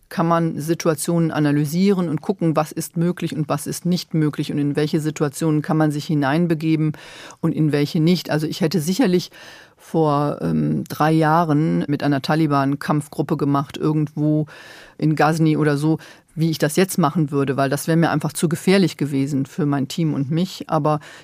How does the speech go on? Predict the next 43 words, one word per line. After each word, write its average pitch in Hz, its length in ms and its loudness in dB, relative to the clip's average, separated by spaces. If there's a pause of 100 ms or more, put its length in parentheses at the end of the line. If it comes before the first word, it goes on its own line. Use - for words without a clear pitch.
jetzt 175 260 0
ist - 200 -2
das 175 140 0
möglich. 180 800 0
Ähm, 156 340 2
nichtsdestotrotz 175 1080 -2 (440)
ist - 220 -6
in 165 140 0
Afghanistan 156 560 0
im 147 60 2
Moment 160 340 2
die 185 60 0
Gefahr, 165 440 2 (500)
dass - 180 -6
man 151 120 0
Anschlägen 156 600 0
des, - 340 -8
ähm, 143 540 -2 (100)
sogenannten 143 580 -2
I 147 180 -2
S, 165 240 -2
also 135 200 -2
des 139 160 -6
afghanischen 147 600 -2
Ablegers 143 480 -2
des - 180 -8
Islamischen 143 580 -2
Staates, 143 640 -2
äh, 165 320 2
zum - 220 -4
Opfer 165 320 -2
fällt. 156 340 -2
Die 147 140 2
haben 151 280 0
auch 139 180 -2
Journalisten 143 560 -2
auf - 160 -4
dem 165 140 -2
Schirm, 175 380 0
weil 135 120 0
sie 143 140 0
wollen 139 260 0
natürlich 143 460 -4